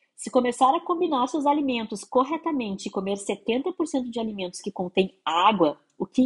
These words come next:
irá acontecer? Lembra-se do que o doutor Bryce afirmou sobre o poder da água? Você já viu um incêndio começar num edifício com somente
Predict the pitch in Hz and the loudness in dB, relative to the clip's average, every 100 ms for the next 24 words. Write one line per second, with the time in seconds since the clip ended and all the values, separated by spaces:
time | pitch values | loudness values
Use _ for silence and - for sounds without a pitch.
0 | 269 208 190 180 160 156 - 220 320 _ | 6 6 4 0 -4 -4 -2 -2 -2 _
1 | _ _ _ _ _ _ _ _ _ - | _ _ _ _ _ _ _ _ _ -20
2 | - - - _ 196 240 302 359 294 285 | -20 -20 -20 _ 2 4 4 2 2 4
3 | 254 262 247 202 190 190 220 - - 196 | 4 4 2 0 2 2 0 -6 -4 -4
4 | 196 214 185 175 190 254 214 196 196 175 | -4 -4 -2 -2 -2 0 0 0 0 0
5 | 175 170 160 165 262 247 180 - _ _ | 0 0 0 0 0 -2 -4 -6 _ _
6 | _ _ _ _ 202 220 262 262 233 285 | _ _ _ _ -4 0 0 2 0 0
7 | 311 302 240 240 262 214 208 202 214 208 | 0 2 0 0 -2 -4 -2 -2 -2 -2
8 | 190 190 214 - - 190 208 175 185 220 | -4 -6 -6 -8 -6 -4 -4 -2 -4 -4
9 | - 190 | -4 -4